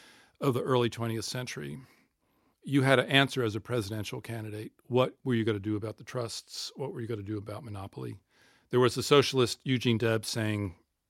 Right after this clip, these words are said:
"Nationalize them." There was Woodrow Wilson saying, in the truest anti-monopoly tradition,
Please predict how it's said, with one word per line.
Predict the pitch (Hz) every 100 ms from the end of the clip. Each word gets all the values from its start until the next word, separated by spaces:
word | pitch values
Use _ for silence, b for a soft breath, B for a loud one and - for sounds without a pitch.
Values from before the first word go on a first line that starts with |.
| -
"Nationalize | 127 117 - 104 101 98
them." | 143 151 - _ b b b b b b b -
There | 143
was | 135 131
Woodrow | 139 135
Wilson | 120 135 127 131
saying, | - 123 117 113 110 110 -
in | 120
the | 107
truest | - 139 120 - -
anti-monopoly | 123 113 113 110 107 107 117 104 -
tradition, | - 117 113 - 147 131